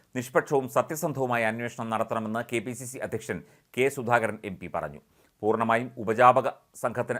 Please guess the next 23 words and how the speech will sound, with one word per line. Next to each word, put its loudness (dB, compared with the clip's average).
സമ്പൂർണ്ണ 2
വിധേയനായി 0
പ്രവർത്തിക്കുന്ന -4
മുഖ്യമന്ത്രി -4
കേരളത്തിന് 2
അപമാനമാണ്. 0
പിണറായി 2
വിജയന് 0
ആത്മാഭിമാനമുണ്ടെങ്കിൽ 0
മുഖ്യമന്ത്രി -2
സ്ഥാനം 0
രാജിവെച്ച് 0
പുറത്തു -2
പോകണം. -8
സി -4
പി 0
എമ്മിലെയും -2
പോലീസിലെയും -4
ലോബിയാണ് 0
സംസ്ഥാനം -2
ഭരിക്കുന്നത് -2
എന്നും -6
കെ 0